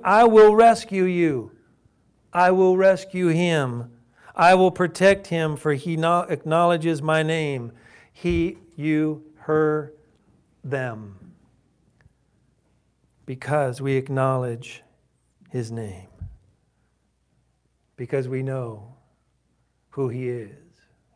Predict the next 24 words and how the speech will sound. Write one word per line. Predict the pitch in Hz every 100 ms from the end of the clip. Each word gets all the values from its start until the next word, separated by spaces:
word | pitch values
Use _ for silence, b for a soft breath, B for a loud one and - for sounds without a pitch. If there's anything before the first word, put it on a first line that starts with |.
| _ _ _ _ _ _
We | 139 147
know | 143 151 151 131 131
when, | 139
uh, | 156 147 135 127 139 151 143 B B
<laughs> | B - 147
when | 143 135
Emily | 135 143 143
was | 131 127 135
about, | 127 131 131 127
oh, | 135 135 123 123 _ _ _ _ _ _
I | -
don't | 131
know, | 123 110
maybe | 113 127 135 120 113 _ _ _ _ _
five, | 120 120 123 127 123 - _ _ _ _ _ -
I | 131
worked | 139 131
in | 135
a | 127 113 110 -
computer | 127 143 139 131
store | 151 135 131
in | 117
Bakersfield, | 127 135 135 120 139 139 131 123
and | 113